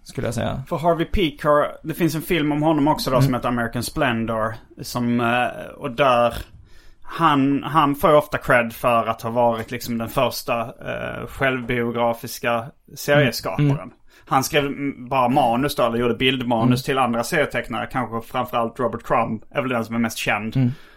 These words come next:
Speaker 2: av de som tecknat Harvey Pekar-serier. Men, eh, men, eh, ja, men han kanske var före Eileen
Speaker 1: Men det var
Speaker 2: Kominsky.
Speaker 1: ungefär sa-, jag skulle säga att det var ungefär som, jag har fa-, jag har faktiskt
Speaker 2: Mm.
Speaker 1: inte tänkt, vad, jag borde ha gjort research innan jag som var,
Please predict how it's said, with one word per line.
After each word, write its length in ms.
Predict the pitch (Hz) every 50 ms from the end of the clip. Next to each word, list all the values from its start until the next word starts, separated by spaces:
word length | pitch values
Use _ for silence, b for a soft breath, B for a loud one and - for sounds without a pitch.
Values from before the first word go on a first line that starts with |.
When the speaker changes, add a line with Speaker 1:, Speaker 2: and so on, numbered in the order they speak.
| B B B B B - - - - - - - - - - - -
Speaker 2:
av 120 | - 147 117
de 140 | 131 123 113
som 140 | - 123
tecknat 260 | 117 131 120 113 117 110
Harvey 240 | 110 123 117 117
Pekar-serier. 680 | 117 - 127 120 - - 123 120 - - - - - - - B B B B B B B B B
Men, 280 | - 131 127 127 123 123
eh, 220 | 123 123 123 127 147 - - - - - - - - - - - - - _ -
men, 280 | - 139 131 131 135 135
eh, 60 | 135
ja, 420 | 135 131 127 127 - 151 156 170
men 100 | 190 175
han 140 | 170 190 147
kanske 240 | - 151 143 - 165
var 240 | 160 196 170 127 127
före 400 | - - 175 202 202 151 135 -
Eileen 460 | - 135 131 131 131 131 127 120 123
Speaker 1:
Men 80 | 123 - -
det 120 | - - 143
var 40 | 147
Speaker 2:
Kominsky. 200 | 147 170 196 226
Speaker 1:
ungefär 240 | 233 220 - 202 190
sa-, 140 | - - -
jag 120 | - 170 170
skulle 160 | - 196 180
säga 120 | 180 170
att 60 | 151 -
det 40 | 123
var 60 | 127
ungefär 180 | 123 117 123 120
som, 140 | - -
jag 100 | 131 143
har 80 | 139 -
fa-, 20 | - -
jag 80 | 143
har 60 | 151
faktiskt 100 | 175 -
Speaker 2:
Mm. 120 | 190 - -
Speaker 1:
inte 100 | 135 -
tänkt, 160 | - - 127
vad, 160 | 131 135 127 -
jag 100 | 131 120
borde 200 | 123 131 131 135
ha 60 | 127
gjort 160 | 123 120 -
research 380 | 123 120 - - 127 120 - -
innan 180 | 123 120 117
jag 100 | 113 113
som 160 | - - 120
var, 140 | 117 120 123